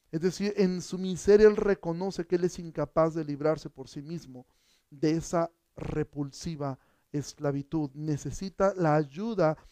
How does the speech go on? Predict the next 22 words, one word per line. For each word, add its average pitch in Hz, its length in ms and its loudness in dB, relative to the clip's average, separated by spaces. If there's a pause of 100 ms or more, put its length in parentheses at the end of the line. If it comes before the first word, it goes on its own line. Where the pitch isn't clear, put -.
(180)
de 160 140 -8
un 175 120 -6
agente 160 420 -6
externo. 151 480 -4
Y 147 40 -6
es 139 120 -10
entonces 151 300 -12
cuando 151 220 -8
él 151 60 -8
dice 156 200 -8
en 147 60 -10
el 139 80 -6
versículo 151 340 -4
veinticinco, 135 580 -6 (460)
"Gracias 180 880 4
doy 170 400 2
a 131 160 -4
Dios 139 380 -2
por 127 200 -14
Jesucristo, 127 1000 -12 (400)
Señor 143 540 -4 (260)
nuestro. 135 680 -6